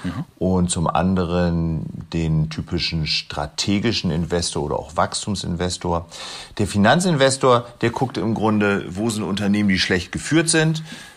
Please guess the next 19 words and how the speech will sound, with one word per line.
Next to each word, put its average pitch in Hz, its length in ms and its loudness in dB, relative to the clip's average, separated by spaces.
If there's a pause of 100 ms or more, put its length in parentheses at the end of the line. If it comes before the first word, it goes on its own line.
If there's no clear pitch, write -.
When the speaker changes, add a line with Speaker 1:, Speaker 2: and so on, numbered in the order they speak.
Speaker 2:
Was 107 200 4
kann 110 140 2
man 101 140 4
da 95 200 6
sehr 98 320 4
leicht, 98 400 6
sehr 90 160 2
schnell 90 280 0
verbessern? 127 880 4
Äh, 98 460 2
keine 87 260 2
Ahnung, 101 300 6
Management 101 460 0
austauschen, 90 760 2
restrukturieren, 90 1300 0
äh, 78 340 -2
bestimmte 87 480 0
Unternehmensbereiche 95 1080 2
schließen. 85 720 -2